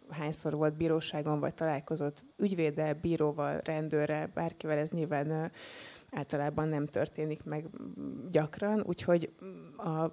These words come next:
az eljárást olyan részletességgel elmondani neki, amennyire csak lehet, és mivel valószínűleg a szülő sem volt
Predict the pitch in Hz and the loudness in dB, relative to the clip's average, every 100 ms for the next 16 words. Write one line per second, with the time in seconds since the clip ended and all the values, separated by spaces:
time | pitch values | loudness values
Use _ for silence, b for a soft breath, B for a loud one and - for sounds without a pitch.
0 | - 175 180 170 160 156 160 151 139 147 | 2 2 6 4 4 2 2 4 4 4
1 | 151 - 151 156 - 156 156 165 156 156 | 2 -2 -2 -2 0 -2 0 0 0 0
2 | 151 147 151 160 - - 151 151 151 151 | -2 -2 -2 -4 -4 -4 0 0 0 0
3 | 156 160 - - - 156 147 143 185 214 | 0 -2 -6 -10 -4 -2 -2 0 0 0
4 | 381 659 - - - 175 - 196 180 180 | -4 -16 -16 -20 -4 -2 -2 -2 0 2
5 | 185 180 180 - 175 185 - 208 160 - | 4 4 2 -2 -4 -4 -2 0 0 0
6 | - 156 156 160 | -2 0 0 -2